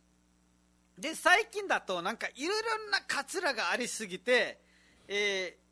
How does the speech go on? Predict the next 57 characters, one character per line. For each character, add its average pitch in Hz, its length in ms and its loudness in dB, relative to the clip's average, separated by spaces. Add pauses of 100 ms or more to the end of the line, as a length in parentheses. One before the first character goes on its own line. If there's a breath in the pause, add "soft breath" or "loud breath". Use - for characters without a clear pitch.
ー、 - 40 -8
こ 302 80 0
の 269 300 0
前 302 420 2
だ 285 140 0
け 233 200 -4
薄 214 300 -4
毛、 220 220 0
前 240 260 0
だ 247 120 -2
け 240 100 -4
ハ 208 100 0
ゲ 226 140 -6
て 233 100 -4
る 214 100 -4
と 226 120 -6
こ 226 100 -4
ろ 220 120 -2
に 208 120 -6
だ 202 140 -2
け 202 180 -4
や 196 160 2
る、 196 140 -2
な 185 100 -2
ん - 20 -8
か、 156 140 -4
ジ 151 140 -8
ェ 214 180 2
ル 214 120 -4
と 214 120 -8
か 175 140 -6
つ - 140 -16
け 175 140 -14
て、 175 300 -6
く - 140 -14
っ - 100 -16
つ - 160 -10
け 240 160 0
る 220 60 0
っ 220 60 0
て 202 220 -12
い 156 120 -6
う、 139 200 -10
あ 156 140 -14
の、 147 120 -14
カ 180 160 -6
ツ 202 160 -6
ラ 175 120 2
も 156 140 0
あ 151 60 2
り 151 100 -2
ま 139 100 -6
し - 80 -10
て、 240 260 2 (360 loud breath)
普 254 160 -4
通 302 260 -4
に、 302 320 -2